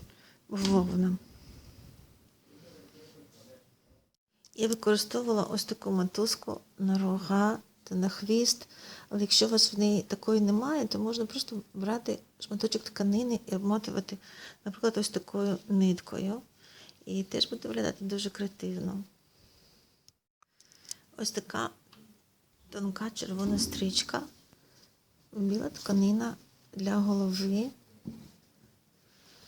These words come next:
що, що вона десь там двадцять на тридцять сантиметрів, але можна взяти трохи забільшу, задовшу, вона буде краще лягати.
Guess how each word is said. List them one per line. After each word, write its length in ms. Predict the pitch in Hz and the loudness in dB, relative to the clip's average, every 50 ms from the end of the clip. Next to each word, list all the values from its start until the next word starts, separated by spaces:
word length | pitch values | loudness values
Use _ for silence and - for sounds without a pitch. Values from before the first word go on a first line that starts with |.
| - - - _ _ _ _ _ _ | -20 -20 -20 _ _ _ _ _ _
що, 260 | - - - - - - 196 196 - - - _ _ _ - - - - - _ _ _ _ _ _ _ | -4 -2 -2 -2 0 0 -2 -2 -4 -10 -20 _ _ _ -20 -20 -20 -20 -20 _ _ _ _ _ _ _
що 220 | _ - - - - | _ -2 -2 -2 0
вона 200 | 190 190 190 185 | 2 2 4 4
десь 360 | 190 185 202 214 220 220 220 | 4 6 6 6 6 6 4
там 260 | - - 196 190 - - - _ _ _ _ - - - - - - - _ | 0 2 2 2 2 0 -6 _ _ _ _ -20 -20 -20 -20 -20 -20 -20 _
двадцять 600 | - 196 190 185 196 190 202 196 - - - - - | -4 -4 -2 2 2 2 2 2 2 -2 -2 4 4
на 100 | 190 185 | 4 4
тридцять 440 | - - 196 202 196 - 196 - | 4 4 2 2 2 0 -2 0
сантиметрів, 600 | - - 202 196 190 190 202 226 247 240 254 254 247 - - - - - - - - _ | 2 4 4 4 4 4 2 2 2 4 2 0 0 0 -10 -14 -14 -14 -14 -16 -18 _
але 160 | _ 233 226 233 | _ -8 -6 -6
можна 240 | 233 233 220 214 | -4 -2 -2 -2
взяти 240 | 202 208 214 - 214 | 0 0 2 2 0
трохи 560 | - - - - - 214 208 190 196 - - | 0 0 -10 -4 -2 0 0 2 0 0 0
забільшу, 580 | 190 190 202 196 196 196 202 196 190 - - 180 | 4 4 6 6 8 8 6 6 6 4 2 0
задовшу, 720 | 185 185 185 180 180 190 185 185 185 - - - - - | 0 0 0 4 4 4 4 4 2 0 0 0 0 -2
вона 220 | 185 180 180 185 - | -2 -4 -4 -4 -4
буде 300 | - - - 185 - - - - - - - - - | -6 -6 -2 -2 -2 -2 -2 -8 -20 -20 -20 -20 -18
краще 400 | _ - 208 208 208 - - 196 | _ -4 -2 0 2 2 2 2
лягати. 640 | 196 196 196 196 190 185 185 190 - - - 196 202 | 2 2 2 2 2 2 0 0 -2 -4 -4 -4 -4